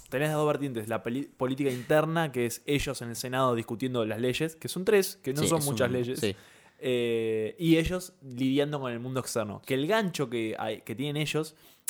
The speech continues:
Speaker 1: que me parece que ese es, ese es el acierto de Hickman, que es una idea muy simple. Es, tenemos las curas para las enfermedades. Eh,
Speaker 2: Para
Speaker 1: ya
Speaker 2: varias enfermedades.
Speaker 1: eh, además, claro.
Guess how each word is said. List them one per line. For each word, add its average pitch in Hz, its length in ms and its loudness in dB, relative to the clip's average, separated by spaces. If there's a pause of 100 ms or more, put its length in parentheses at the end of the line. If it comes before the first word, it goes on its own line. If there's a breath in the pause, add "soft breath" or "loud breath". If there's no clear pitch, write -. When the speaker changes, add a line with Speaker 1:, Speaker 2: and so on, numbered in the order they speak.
(100)
Speaker 1:
que 123 80 -4
me 120 60 0
parece 147 200 4
que 151 60 -4
ese 147 140 -4
es, 131 80 -10 (100)
ese 147 160 -4
es 143 80 -6
el 123 80 -2
acierto 131 440 0
de 113 80 -4
Hickman, 110 320 -6
que 214 100 -4
es 214 40 -4
una 226 120 -2
idea 247 120 4
muy 233 160 2
simple. 147 560 0 (260 loud breath)
Es, - 300 -2 (1120 soft breath)
tenemos 170 220 2
las 160 100 0
curas 175 180 6
para 135 120 6
las 123 80 2
enfermedades. 123 680 -2 (520)
Eh, - 180 -8
Speaker 2:
Para 107 140 6
Speaker 1:
ya 107 40 8
Speaker 2:
varias 120 320 8
enfermedades. 95 520 -2
Speaker 1:
eh, 107 40 0
además, 113 340 0
claro. 113 260 2